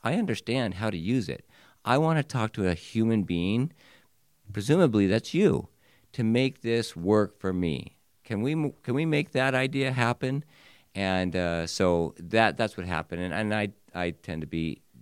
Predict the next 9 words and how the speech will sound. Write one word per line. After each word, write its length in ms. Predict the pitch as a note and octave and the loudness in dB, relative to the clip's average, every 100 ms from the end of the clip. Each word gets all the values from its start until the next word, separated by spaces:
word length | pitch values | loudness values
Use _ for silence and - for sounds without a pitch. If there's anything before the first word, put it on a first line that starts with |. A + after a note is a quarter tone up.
| - | -16
very 340 | F2+ B2 C3+ G#2 | 2 4 6 4
grateful 600 | F#2+ E2 D2 E2+ E2 D#2 | 0 -4 -4 -4 -4 -2
when 420 | F2 E2+ E2+ D#2+ _ | -2 0 -2 -6 _
people 560 | A2 G2 F#2+ F2+ E2 _ _ _ _ _ _ _ | -10 -6 -2 -2 -2 _ _ _ _ _ _ _
treat 280 | - A#2+ A2+ | -6 -6 -4
customer 380 | B2+ A2 - F#2 | -4 -6 -4 -6
service 420 | - F#2 F#2+ G2+ | -2 -2 0 -2
as 120 | E2 | -4
I 300 | E2 E2+ E2 | -2 0 -2